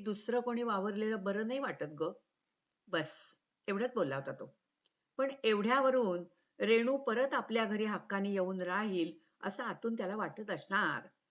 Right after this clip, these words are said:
अशी तिने स्वतःची समजूत घातली होती. रेणूची पत्र यायची, फोन यायचे, राजन फोनवर बोलायचा, तिला वाढदिवसाच्या शुभेच्छा पाठवायचा,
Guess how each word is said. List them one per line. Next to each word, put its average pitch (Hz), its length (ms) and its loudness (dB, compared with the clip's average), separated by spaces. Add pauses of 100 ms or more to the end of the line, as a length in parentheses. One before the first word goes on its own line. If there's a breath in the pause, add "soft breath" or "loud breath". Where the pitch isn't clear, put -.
(240)
अशी 233 200 -2
तिने 202 260 -2
स्वतःची 170 440 -6
समजूत 156 340 -4
घातली 170 340 -6
होती. - 280 -12 (1000)
रेणूची 202 380 2
पत्र 180 260 0
यायची, 143 520 0 (320)
फोन 247 260 2
यायचे, 151 460 0 (340)
राजन 175 360 2
फोनवर 196 380 0
बोलायचा, 175 600 0 (480)
तिला 208 260 6
वाढदिवसाच्या 190 640 2
शुभेच्छा 165 380 0
पाठवायचा, 156 540 -4